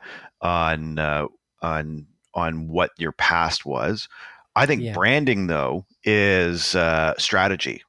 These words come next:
Speaker 1: Branding is what you're gonna build. So a brand is based on what you've done.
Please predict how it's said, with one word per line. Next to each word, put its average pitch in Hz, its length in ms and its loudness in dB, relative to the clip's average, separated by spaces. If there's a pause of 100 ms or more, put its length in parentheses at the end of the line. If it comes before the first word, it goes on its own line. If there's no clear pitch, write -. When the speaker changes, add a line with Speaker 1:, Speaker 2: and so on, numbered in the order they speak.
Speaker 1:
Branding 135 300 2
is 101 120 -2
what 90 280 -2
you're 104 120 -2
gonna 82 180 -4
build. 98 500 0 (220)
So 98 420 0 (240)
a 90 80 0
brand 147 320 2
is - 80 2
based 107 280 2
on 90 120 -2
what 107 180 2
you've 127 220 0
done. 147 260 0